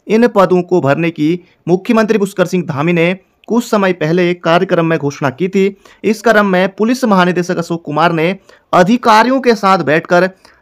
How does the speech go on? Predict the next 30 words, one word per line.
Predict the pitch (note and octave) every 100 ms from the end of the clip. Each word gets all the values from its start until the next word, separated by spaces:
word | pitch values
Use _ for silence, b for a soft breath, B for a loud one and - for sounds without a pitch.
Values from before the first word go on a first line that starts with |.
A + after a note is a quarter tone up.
| b -
पदों | F#3 F#3+ B3+
को | C4+ A#3
भरने | G#3 F#3+ F3+ G3
की | G3+
प्रक्रिया | F#3+ F3 F3+ F3+ E3+
को | E3+ E3 F3+ G3+ _ _ -
शीघ्र | - G#3+ C4 B3+ C4+ B3+ _ _ _ _ _ -
करते | F3 F3
हुए | G#3+ F#3+
इसका | F#3+ F#3 F#3+
अध्याचन | F3 E3+ C#3+ C#3+ E3+ F#3 b -
लोक | C#3+ G#3 A#3
सेवा | G#3+ F#3+
आयोग | D#3+ D#3
को | -
भेजने | D3+ C#3+ D3+ C#3+
के | D#3+
निर्देश | D3 C3 D3+ F3 G3+ b b b -
दिए | B2 C3+ B2
हैं। | C#3+ D3+ - b b b
इस | - A#3 -
समय | A3+ G#3+
प्रदेश | A3 G3+ F3 G3
में | G3 F#3+
थाने | F#3+ - D#3 F#3
व | F#3 F#3+
चौकियों | F#3+ E3+ E3 F3+
में | E3+
कांस्टेबल | F3 - F3+ - G3 F3 E3+
की | E3+ E3+